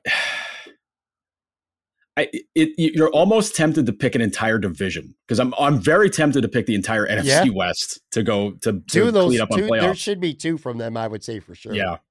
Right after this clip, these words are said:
Speaker 1: And it, that, you're right on two, and I'm torn between whether it's Arizona or the Niners. Uh, 'cause I, I didn't say anything about Arizona, but, like, Kyler Murray's friggin' good.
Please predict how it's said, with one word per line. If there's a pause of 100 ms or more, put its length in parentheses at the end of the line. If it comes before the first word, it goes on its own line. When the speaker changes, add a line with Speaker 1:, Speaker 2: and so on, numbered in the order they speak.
(640)
Speaker 1:
And
it,
that,
you're
right
on
two,
and
I'm
torn
between
whether
it's
Arizona
or
the
Niners. (600)
Uh, (100)
'cause
I,
I
didn't
say
anything
about
Arizona,
but,
like,
Kyler
Murray's
friggin'
good.